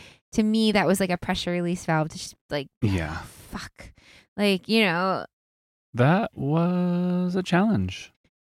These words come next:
Speaker 1: Yeah. So, I mean, that trailer finally got <laughs> fixed.
Speaker 2: Yeah, that's true.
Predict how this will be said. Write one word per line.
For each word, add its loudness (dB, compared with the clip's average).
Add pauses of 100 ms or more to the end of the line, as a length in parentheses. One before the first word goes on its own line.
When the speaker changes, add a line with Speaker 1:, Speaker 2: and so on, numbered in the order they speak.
(140)
Speaker 1:
Yeah. 6
So, 4
I 2
mean, 0
that -2
trailer 0
finally 2
got 0
<laughs> -
fixed. -2 (360)
Speaker 2:
Yeah, 2
that's -2
true. 4